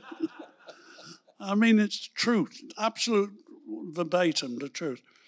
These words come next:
And, uh, it, it put it all in perspective. We both hit good shots onto the,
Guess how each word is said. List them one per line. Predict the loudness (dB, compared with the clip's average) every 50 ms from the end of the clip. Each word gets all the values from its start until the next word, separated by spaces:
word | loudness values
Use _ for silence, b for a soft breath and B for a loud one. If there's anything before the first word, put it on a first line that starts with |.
| B B B B B B B B B _ -14
And, | -8 -4 -4 -2 0 0 0 -2
uh, | 0 0 0 0 -2 -2 -6 -10 _ _ _ _ _ _ _ _ _ _ _ _ _ _ _ _ _ _ _ _ -10
it, | -8 -6 -6 -8 -10 _ _
it | -8 -8 -8 -6 -4
put | -2 -2 -2
it | 0 2
all | 2 4 4 6 4
in | 2 2
perspective. | 0 -4 -6 -4 -2 -2 -2 -2 -4 -8 -8 -10 -10 -8 -6
We | -4 -4
both | -2 0 0 0 0 -2 -4
hit | -6 -6 -4 -2
good | 0 0 0 0
shots | -2 0 0 0 0 -2 -4 -4
onto | -2 -2 -2 -2 -4 -6
the, | -8 -8 -8 -10